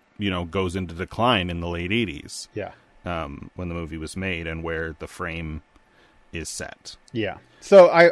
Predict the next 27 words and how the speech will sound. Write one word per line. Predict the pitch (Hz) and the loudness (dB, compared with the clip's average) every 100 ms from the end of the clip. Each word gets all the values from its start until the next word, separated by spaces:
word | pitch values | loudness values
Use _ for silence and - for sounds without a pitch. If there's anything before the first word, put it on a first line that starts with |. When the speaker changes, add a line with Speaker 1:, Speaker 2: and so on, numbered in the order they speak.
| - | 6
Speaker 2:
I, | 156 | 2
and | 151 | 4
who | 190 | 6
would | 202 185 | 8 10
I | |
recommend | 175 180 170 165 | 8 6 4 4
this | 165 - | 4 2
to? | 165 165 | 0 0
As | 143 | 2
I | 123 | 4
li-, | 123 - | 2 2
always | 123 127 | -2 0
like | 113 | -4
to | - | -2
say, | 123 120 - - - - | 0 0 -2 -20 -8 6
I, | 170 | 6
again, | 170 156 143 131 | 6 4 6 6
only, | 139 147 143 - - | 6 6 6 4 2
I | 135 | 2
think, | 135 120 - _ _ _ _ _ _ _ _ _ _ - _ _ _ _ - | 2 0 -4 _ _ _ _ _ _ _ _ _ _ -20 _ _ _ _ 0
people | 147 131 117 | 2 4 4
who | 123 110 | 4 4
are | 107 110 | 6 6
fans | 95 - 120 113 110 113 | 4 2 4 4 2 -2
of | 90 | -6
cinema, | - 78 - - _ _ _ _ _ _ _ | -8 -12 -14 -20 _ _ _ _ _ _ _
um, | 107 92 | -6 -6